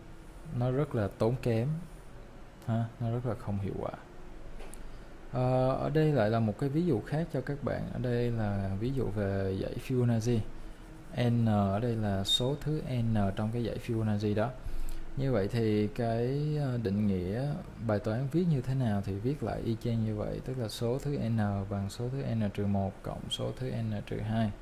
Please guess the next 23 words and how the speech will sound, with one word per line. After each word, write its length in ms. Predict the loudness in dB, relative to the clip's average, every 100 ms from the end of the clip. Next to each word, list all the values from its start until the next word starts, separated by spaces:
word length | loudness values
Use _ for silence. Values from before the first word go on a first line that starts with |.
| -12 -10
tức 120 | -6
là 60 | -2
hai 180 | 0 0
số 140 | 0
trước 180 | -2 -2
đó. 240 | 0 0 -2 -8 -14 -16 -16 -16 -12 -4
Như 80 | 0
vậy 200 | 0 0
thì 260 | 2 2 4
điều 240 | 4 4 2
kiện 260 | 0 0 4
dừng 260 | 4 4
cơ 180 | 4 2
bản 180 | 0 0
của 100 | -4
bài 220 | 0 0 2
toán 280 | 0 0
này 320 | 2 4 4 2 -6 -16 -16 -16 -16 -14 -4
là 500 | 0 2 2 0 -4 -10 -18 -18 -16 -16 -16 -16 -16 -16 -14 -12 -10 -2
nếu 280 | 2 4 2
như 340 | 2 4 2 0 -8 -14 -16 -18 -8
n 260 | -2 0 2 2 2 0 -2 -4
mà 100 | -4